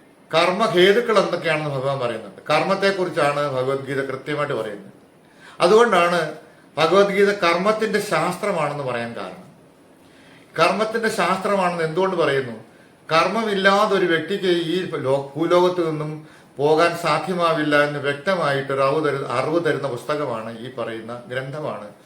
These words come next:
ഭഗവത്ഗീത. അതുകൊണ്ടാണ് ഭഗവാൻ പറയുന്നത്, രണ്ടാമത്തെ അധ്യായം തൊട്ട് പതിനെട്ടാമത്തെ അധ്യായം വരെ, "അർജുന, നീ കർമ്മം ചെയ്തു വേണം ഇവിടുന്ന് പോകാൻ,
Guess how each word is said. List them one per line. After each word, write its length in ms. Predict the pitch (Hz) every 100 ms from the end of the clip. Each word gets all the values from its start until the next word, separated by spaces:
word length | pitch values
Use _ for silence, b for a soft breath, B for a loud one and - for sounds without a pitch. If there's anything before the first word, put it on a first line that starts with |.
| b _
ഭഗവത്ഗീത. 440 | 110 98 101 - - - _ _ B B B
അതുകൊണ്ടാണ് 440 | 160 208 226 190 185
ഭഗവാൻ 380 | 160 156 175 175
പറയുന്നത്, 560 | 147 143 143 143 165 - B B B
രണ്ടാമത്തെ 580 | 147 160 185 202 202 202
അധ്യായം 380 | 180 165 170 180
തൊട്ട് 260 | 160 151
പതിനെട്ടാമത്തെ 800 | 156 147 147 175 180 185 185 190
അധ്യായം 440 | 165 - 143 143 135
വരെ, 280 | 120 113 113 - B B B B B _ -
"അർജുന, 540 | 139 147 175 170 190 - - - _ _ _ -
നീ 240 | 165 196
കർമ്മം 440 | 180 160 170 208 196
ചെയ്തു 200 | 180 175
വേണം 200 | 165 160
ഇവിടുന്ന് 280 | 147 151
പോകാൻ, 340 | 127 123 117